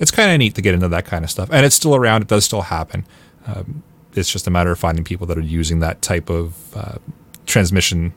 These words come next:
method to, uh, to talk to them and be able to send them information back and forth. Um, you're gonna get much further transmission distances and wider frequency range over C B and family band. So you can get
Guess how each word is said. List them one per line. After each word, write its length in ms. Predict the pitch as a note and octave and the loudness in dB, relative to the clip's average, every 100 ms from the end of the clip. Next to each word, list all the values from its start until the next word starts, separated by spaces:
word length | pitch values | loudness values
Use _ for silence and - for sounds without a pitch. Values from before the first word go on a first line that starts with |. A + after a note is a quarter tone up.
| - - | -8 -2
method 420 | F2 - E2+ F#2 - - | -2 0 -4 -6 -12 -8
to, 340 | - F2 E2+ | -4 -2 -4
uh, 120 | E2+ | -8
to 100 | - | -10
talk 240 | - F#2 - | 0 0 0
to 80 | F#2+ | -2
them 220 | F#2+ G2+ | 0 0
and 100 | E2+ | -2
be 100 | F2 | -4
able 160 | E2+ | -6
to 60 | F2+ | -4
send 220 | - E2+ | -4 -2
them 140 | F2 F2+ | -6 -8
information 560 | F2 - E2+ D#2+ - D#2+ | -10 -8 -8 -8 -6 -6
back 180 | D2+ | -6
and 100 | - | -10
forth. 280 | - D#2 D2 - - - - - - - - - - - | -10 -8 -10 -14 -20 -20 -20 -20 -20 -20 -20 -20 -20 -4
Um, 360 | A#2 G#2+ G#2+ - - - | 0 0 -2 -8 -8 2
you're 120 | C3+ | 4
gonna 160 | E3 | 6
get 140 | D3+ C#3+ | 4 4
much 260 | C3+ - | 2 2
further 420 | - - C#3 C#3 C3 | -4 4 4 6 2
transmission 640 | C#3 B2 A2 A#2 - G#2+ | 2 2 2 0 0 0
distances 640 | A2 G#2+ C#3 - C3 D3 | 2 2 2 0 0 0
and 180 | C3 G#2 | 0 0
wider 300 | F#2+ G2+ A2+ | 2 2 2
frequency 580 | - G#2 G2 A2+ - B2+ | -2 -4 -2 -4 -2 -2
range 360 | A2+ A2 A#2 A2+ | 0 0 2 2
over 180 | G#2+ | 2
C 280 | G#2 - G#2 | 2 0 0
B 160 | G#2 G2 | 0 0
and 120 | F2+ | 0
family 300 | E2 D#2+ E2+ | -4 -6 -8
band. 260 | D2+ D2 - - - - - | -10 -12 -14 -18 -20 -20 -10
So 280 | - - G2 | -2 0 2
you 220 | F#2 G2 | 2 0
can 560 | G2+ - A#2+ A#2 G2+ F#2 _ _ _ - _ _ _ _ _ _ _ - - G2+ | -2 -4 2 4 4 0 _ _ _ -20 _ _ _ _ _ _ _ -20 -14 -6
get 280 | A#2 G2+ | 4 4